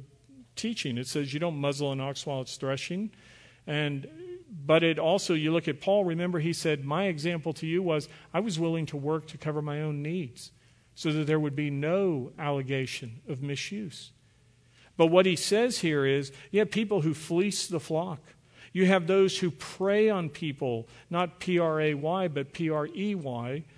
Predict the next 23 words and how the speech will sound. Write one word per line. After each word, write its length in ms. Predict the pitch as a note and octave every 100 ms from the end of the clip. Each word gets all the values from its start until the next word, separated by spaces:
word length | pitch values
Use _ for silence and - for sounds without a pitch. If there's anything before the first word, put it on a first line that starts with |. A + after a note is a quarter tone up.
| - - -
in 160 | D#3+ D#3
order 420 | F3 E3+ E3+ D#3+
to 320 | D#3 F3 D#3+
satisfy 640 | D3+ - E3+ F3 - E3 D#3+
their 160 | D#3
own 160 | D#3 D3+
pleasures. 720 | D3+ E3+ G3 B2+ F#2+ - - _ _ _ _ _ _ _ _ _ _
And 140 | D3+ D#3+
what 180 | D#3
Paul 280 | - G3 G#3+
says 380 | - G#3 A3+ F3
is 200 | E3+ D3+
a 120 | -
true 400 | D#3+ - F#3+ G#3+
shepherd, 540 | A3+ - F#3 F#3+ F3+ C#3+
a 80 | C#3
true 300 | - G3 G#3+
minister 520 | G3 G3 G3+ - D#3
sees 360 | - G3+ F#3
the 80 | D3
value 400 | C#3+ D#3+ F#3+ G3
of 120 | E3
people, 400 | - F#3 F#3 C#3